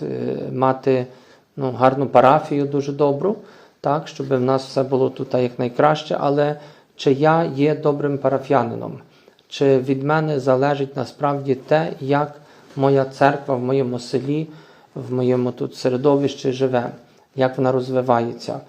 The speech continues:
Е, ми би хотіли, м, сьогодні світ мати для себе і кажемо, що в Біблії теж Господь,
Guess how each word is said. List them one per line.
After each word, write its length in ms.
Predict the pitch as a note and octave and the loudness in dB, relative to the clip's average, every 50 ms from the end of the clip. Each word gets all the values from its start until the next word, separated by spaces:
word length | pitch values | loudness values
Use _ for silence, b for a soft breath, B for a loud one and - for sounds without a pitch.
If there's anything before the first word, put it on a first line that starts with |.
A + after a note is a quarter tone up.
| B B B B B B B B B B B _ | B B B B B B B B B B B _
Е, 220 | - - B2+ B2 | -4 -2 -2 0
ми 160 | A#2+ C3 D3 D3+ | 4 6 6 6
би 140 | D#3 E3 | 6 4
хотіли, 680 | C#3 - C#3+ C3+ - D3+ D#3 D#3 D#3 D3+ D3 C#3+ C#3 C#3+ - - | 2 2 0 2 2 2 4 6 6 6 4 4 2 -2 -6 -8
м, 320 | C#3+ C3+ B2+ B2 B2 B2 B2+ | -10 -10 -8 -8 -10 -10 -12
сьогодні 440 | - - - C#3+ C#3 D#3 D#3 D3+ C#3+ | -6 0 2 4 4 4 4 2 0
світ 360 | C3 - - D#3+ D#3+ D3+ D#3+ | -2 0 0 0 0 0 2
мати 260 | D#3 D3 C#3+ C#3+ D3 | 0 0 2 2 0
для 200 | C#3+ C3+ C3+ C3 | 0 2 0 0
себе 420 | A#2+ - - C#3+ C#3 C#3 D3 F3 E3 | 0 2 2 2 2 2 0 -2 -4
і 40 | D#3 | -4
кажемо, 600 | - - C#3+ C3+ C3 C3 C#3 C#3 C#3 C#3 C#3 C#3 B B B B B B B | -2 0 2 2 2 0 -2 -2 0 -2 -2 -4 B B B B B B B
що 220 | - - - C#3 | -12 -2 0 0
в 60 | B2+ | 2
Біблії 360 | C3 C#3 C#3 C#3 C#3 C#3+ C#3 B2+ | 4 4 4 4 4 2 2 4
теж 240 | C3 F3 F#3 E3+ | 4 4 4 4
Господь, 680 | C#3+ B2+ A#2 - - - - C3+ C3 C3 - - - | 2 0 -2 -2 -2 2 4 4 4 4 0 -8 -18